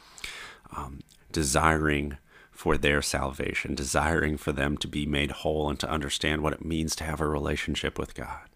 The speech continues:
right? Healthy people don't need a doctor, sick people do. He didn't come to call those who think they're righteous, but those who know they are sinners.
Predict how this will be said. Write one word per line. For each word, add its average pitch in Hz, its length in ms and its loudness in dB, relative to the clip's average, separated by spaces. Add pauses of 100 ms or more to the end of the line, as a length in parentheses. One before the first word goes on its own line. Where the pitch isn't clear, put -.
(420)
right? 69 260 0 (1200)
Healthy 76 280 0
people 85 260 2
don't 76 160 4
need 76 140 0
a 69 40 -4
doctor, 69 420 -2
sick - 320 -4
people - 320 -8
do. - 160 -12 (360)
He 76 120 -2
didn't 82 240 2
come 80 320 2
to 76 120 -4
call 78 360 4
those 73 300 4
who 76 80 -4
think 76 320 -2
they're 78 160 4
righteous, 67 500 -2
but - 260 -6
those 71 260 0
who 67 100 -4
know 67 240 -2
they 69 180 -2
are 67 100 -2
sinners. - 680 -8